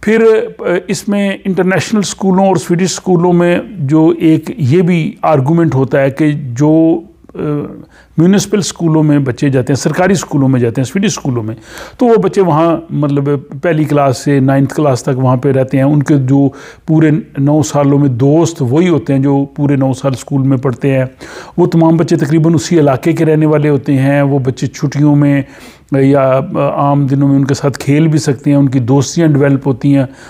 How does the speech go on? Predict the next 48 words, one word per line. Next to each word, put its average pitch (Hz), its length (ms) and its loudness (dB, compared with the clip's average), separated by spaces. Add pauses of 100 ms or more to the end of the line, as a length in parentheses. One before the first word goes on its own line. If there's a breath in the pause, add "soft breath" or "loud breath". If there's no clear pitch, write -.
(160 loud breath)
उनके 151 220 0
ताल्लुकात 147 600 2
होते 143 180 -2
हैं, 143 60 2
एक 127 80 0
दूसरे 135 280 -2
को 139 80 0
जानते 135 320 0
हैं 185 60 2
और, - 180 -6 (220)
और 156 280 -2
बाकी 143 340 0
ज़िंदगी 151 360 2
में 156 180 2
भी 170 160 -2 (460 loud breath)
वो 143 80 2
अच्छे 147 180 0
दोस्तों 143 360 2
की 147 60 2
तरह 143 340 0 (160)
रहते 135 280 -2
हैं। 143 60 2
और 135 60 0
फिर 139 120 0
वही 151 240 2
बच्चे 151 280 -2
जो 139 140 0
है 131 180 -2 (280 loud breath)
स्कूल 156 360 -2
मुकम्मल 143 440 0
करने 131 220 0
के 139 120 -2
बाद 131 200 0
जब 135 220 -2
कॉलेज, 143 340 0
जिम्नाजियम 131 480 2
में 135 120 2
जाते 131 240 0
हैं, 139 80 2
तो 131 60 2
वहाँ 139 180 2
भी 147 100 2
उनकी 139 220 0
दोस्तियाँ 127 440 -2
आपस 123 240 -6
में 143 80 0
होती 127 240 -4
हैं, 123 120 -4